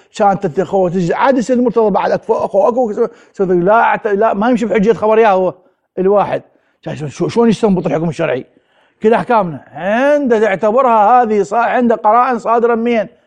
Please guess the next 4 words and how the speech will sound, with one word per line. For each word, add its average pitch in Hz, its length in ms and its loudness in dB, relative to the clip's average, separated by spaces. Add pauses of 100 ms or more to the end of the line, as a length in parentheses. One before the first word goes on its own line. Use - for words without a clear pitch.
(120)
من 208 160 0 (680)
المعصوم. 170 600 -4
واضحة 160 300 -2
المسألة؟ 220 640 -2